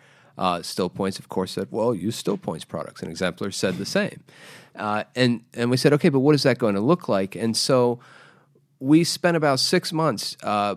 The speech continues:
playing around and, and saying, "What, you know, where's the best, mo-, where's the most cost-effective benefit to implementing your products into one of our, or many of our servers, uh, that's gonna produce the most performance?" Uh, one of that was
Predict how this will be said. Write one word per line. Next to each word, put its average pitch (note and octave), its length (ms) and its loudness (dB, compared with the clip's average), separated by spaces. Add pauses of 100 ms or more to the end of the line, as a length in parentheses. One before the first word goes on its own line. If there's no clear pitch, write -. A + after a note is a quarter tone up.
(120)
playing D#3 340 0
around A#2 400 0
and, A2+ 160 -2
and A#2+ 180 -2
saying, C#3+ 360 -4
"What, D3 240 -4
you C#3+ 180 -8
know, C3 100 -4
where's D#3+ 460 -4
the C3 140 -2
best, B2+ 520 -2 (560)
mo-, C#3+ 260 0
where's D#3 200 0
the E3+ 80 0
most C#3+ 240 -2
cost-effective C3+ 1160 -2 (840)
benefit D3 920 0
to A#2+ 320 0 (160)
implementing D3+ 500 -2
your B2 80 0
products A2+ 420 -2
into G2+ 140 -2
one G#2 180 0
of B2 120 -2
our, A#2+ 220 2 (160)
or G2+ 200 -2
many B2+ 320 0
of G#2 160 -2
our F#2+ 160 2
servers, D#3+ 800 -2
uh, G#2 180 -4
that's G#2+ 160 -4
gonna A#2+ 180 -4
produce A#2 400 0
the G2+ 140 -6
most A2 340 0
performance?" F#2 680 -8 (380)
Uh, F#2+ 300 -2
one A#2 280 0
of B2 80 0
that B2+ 200 4
was G#2+ 160 -4